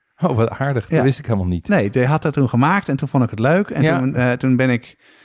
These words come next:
Speaker 2: heb ik gewoon gekeken, wat zijn goede Japanse kookboeken? Heb ik er drie of vier gekocht.
Speaker 1: Mhm.
Speaker 2: En, eh, toen ben ik daar eigenlijk uit gaan koken. En, eh, dus dat vond ik heel leuk eraan. Eh, dat heb ik zeker gebruikt. Ehm, ik heb drie kookboeken,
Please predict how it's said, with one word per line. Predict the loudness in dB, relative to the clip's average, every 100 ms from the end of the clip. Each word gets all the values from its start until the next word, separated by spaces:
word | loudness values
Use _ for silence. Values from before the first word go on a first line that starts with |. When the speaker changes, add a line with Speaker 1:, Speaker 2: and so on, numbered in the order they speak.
| _ _ _
Speaker 2:
heb | -2 -2
ik |
gewoon | 0 0 0
gekeken, | 0 0 0 0
wat | -2
zijn | 0 -2
goede | 2 2 2
Japanse | 0 -2 -2
kookboeken? | -2 -2 -2 -4 -4
Heb | -4
ik | -6
er | -6
drie | -4 -4
of | -6
vier | -6 -6
gekocht. | -6 -4 -4 0
Speaker 1:
Mhm. | 2 4
Speaker 2:
En, | 4 2 -2 -2
eh, | -4
toen | -4 -2
ben | -4
ik | -4
daar | -6
eigenlijk | -6 -8 -8
uit | -6 -6
gaan | -8 -8
koken. | -6 -6 -8
En, | -8 -6 -4
eh, | -4 -6 -8 _ _ _ _ _ -10
dus | -4
dat | -2
vond | -2 0
ik |
heel | 0
leuk | 2 0 0
eraan. | -2 -2 -4 _ -20 -20 -20 -6
Eh, | -2 0
dat | 0
heb | 0 -2
ik | -2
zeker | -2 -2
gebruikt. | -6 -4 -2 -4 -8 -18 -6
Ehm, | -2 0 0 0 0 0 0 -2 -4
ik | -4
heb | -4
drie | -2 -2
kookboeken, | 0 0 2 0 2 0 0